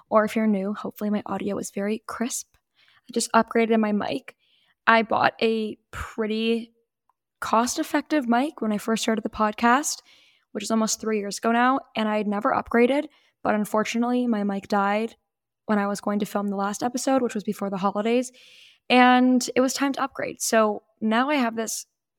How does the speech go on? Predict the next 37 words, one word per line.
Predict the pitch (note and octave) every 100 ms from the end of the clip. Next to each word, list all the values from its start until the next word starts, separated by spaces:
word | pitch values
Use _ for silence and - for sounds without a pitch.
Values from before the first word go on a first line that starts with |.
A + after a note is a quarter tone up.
| A3
beautiful, | A#3+ G3 A3 A#3 - A3+ A3 G#3+ G#3+ B3 _ _ _ _ _ _ _ _ _
very | G#3+ G#3 C#4+ F#4
official | - B3+ - A#3
looking | G#3+ A3 G#3+
mic. | G#3+ -
So | - A3+
I'm | A3 A3 G#3+ - _
very | G#3 A3+
excited | A#3+ - G#3+
about | G#3 G#3 G#3+
that. | G#3 - _ - - _
And | G#3+
hopefully | G#3+ A3 G#3+ G#3
we | G3+ G3+
can | G3+
produce | G3 G#3 F#3+
better | A#3+ D4+ B3
audio | G#3+ G3+
quality | G3+ G#3 G3+ G3+ G3+
so | -
it's | G#3
a | G3+
better | G3 G#3 G#3 -
listening | G#3+ A3+ - A#3
experience | - - G#3 G#3 -
for | -
all | G#3+
of | G3+
you. | G#3 - _ _ -
Quick | A#3+ A3+
reminder, | B3 G#3+ G#3 G#3+ A3+ -
we | A3
are | G#3+
having | F#3 G#3 A3 G#3+
our | G#3 G#3 G#3
first | - C4+ - -
ever | A3+ A#3